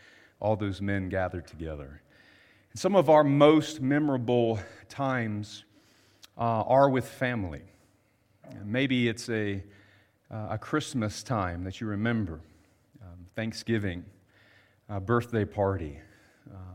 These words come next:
a church thing that you did, going to, uh, church with family. Uh, maybe it's a vacation. And, uh, so those are things that they burn into our mind.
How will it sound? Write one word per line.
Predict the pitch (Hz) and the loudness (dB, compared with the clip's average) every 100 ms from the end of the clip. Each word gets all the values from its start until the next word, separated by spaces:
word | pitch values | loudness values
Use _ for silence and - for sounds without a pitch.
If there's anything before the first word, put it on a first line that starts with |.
| 104 | -12
a | |
church | 104 - 143 120 - - | -10 -2 -2 -2 -6 -6
thing | 113 95 90 | -4 -4 -4
that | 90 - | -8 -10
you | 92 | -12
did, | 85 78 80 _ _ _ _ _ _ - | -12 -12 -16 _ _ _ _ _ _ 2
going | 135 143 131 | 4 6 4
to, | 120 147 139 127 127 120 101 98 | 0 0 2 2 0 -4 -6 -8
uh, | 98 104 98 98 | -6 -4 -4 -6
church | - 139 117 123 | -6 -6 -6 -6
with | 123 | -8
family. | - 120 113 87 76 76 - _ _ _ _ _ - | -4 -4 -4 -6 -10 -16 -20 _ _ _ _ _ -10
Uh, | 104 | -4
maybe | 101 135 143 135 | 2 4 6 4
it's | - | 2
a | 120 | -2
vacation. | 117 110 - 143 123 - 78 - _ _ _ _ _ _ _ _ _ _ - | -2 -2 -2 -4 -4 -8 -14 -16 _ _ _ _ _ _ _ _ _ _ -12
And, | 117 110 113 110 113 | -8 -4 -4 -2 2
uh, | 113 107 | 2 2
so | - 135 | 0 0
those | 180 190 | 0 0
are | 156 | -2
things | - 165 160 139 | -2 0 0 0
that | 127 120 | 0 0
they | 135 | 0
burn | 120 107 151 170 170 | -2 0 0 0 -2
into | 135 131 131 110 | -4 -6 -6 -6
our | 113 110 | -4 -4
mind. | 104 101 90 76 73 | -4 -4 -6 -8 -12